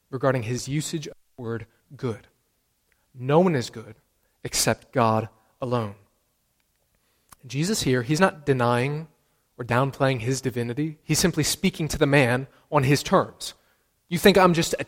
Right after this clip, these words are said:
teacher?" Yes, of course he's a teacher. "But I'm more than that. I'm not just a teacher." And in the Jewish context in the first century, there are only two things that you could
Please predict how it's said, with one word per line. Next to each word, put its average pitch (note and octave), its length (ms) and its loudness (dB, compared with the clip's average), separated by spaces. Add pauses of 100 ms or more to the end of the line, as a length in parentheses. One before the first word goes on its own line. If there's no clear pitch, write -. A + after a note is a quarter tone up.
teacher?" F3+ 560 0 (400)
Yes, F3 180 -4
of - 80 -20
course - 340 -6 (140)
he's C3+ 140 -2
a A#2+ 40 -4
teacher. - 420 -8 (160)
"But G3+ 240 8
I'm F#3+ 100 8
more G3+ 280 8
than C#3 120 2
that. G#2 220 -2
I'm F#3+ 80 6
not A#3 160 4
just E3+ 220 -6
a - 20 -2
teacher." C#3+ 480 -2 (320)
And G#3+ 100 10
in A#3+ 200 10
the F#3+ 80 4
Jewish G3 280 4
context A3 480 6
in E3+ 40 -4
the D3 60 -2
first F3 240 -2
century, C3+ 460 -2 (640)
there F#3+ 100 8
are A3+ 40 8
only A#3+ 200 8
two A#3 220 2
things G3 380 8
that F#3 80 -8
you E3+ 80 -4
could D#3 160 -4